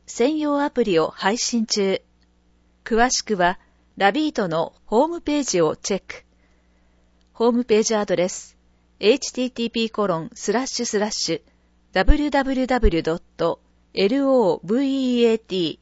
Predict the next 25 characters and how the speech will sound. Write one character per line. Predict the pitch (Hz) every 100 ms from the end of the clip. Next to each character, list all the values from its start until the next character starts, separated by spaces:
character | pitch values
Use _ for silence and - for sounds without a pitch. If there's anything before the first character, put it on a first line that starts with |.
| _
ド | 190 175
ッ | _
ト | 160 170 -
シ | - - 277 277
ー | 262
オ | 254 160
ー |
ド | 170
ッ | 170 -
ト | - 165 -
ジ | 196
ェ | 208
ー |
ピ | - 185 160 139
ー。 | - _ _ _ _ _ _ _ _ _ _ _ -
広 | 214 254 -
告 | 285 - 247
主 | 220 - 175 - -
募 | 190
集 | 196 247 262
中。 | - 190 196 180 151 - _ _ _ _ _ _ _ _ _ _ _
掲 | - 285
載 | 302 311 294
料 | 220 180
は | 156 165